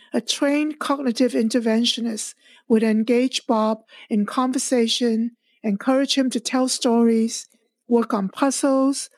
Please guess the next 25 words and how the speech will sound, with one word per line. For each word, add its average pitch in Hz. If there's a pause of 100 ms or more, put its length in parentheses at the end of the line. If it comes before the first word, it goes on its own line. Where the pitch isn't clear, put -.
(140)
solve 214
math 240
problems, 220 (320)
and 208
play 262
games 214
on 202
an 196
iPad. 226 (1300)
Often, 277
as 240
a 262
warm-up, 233 (380)
the 311
interventionist 262
would 226
go 233
for 208
a 196
walk 196
with 202
Bob. 139 (880)
His -
monthly 277
progress 247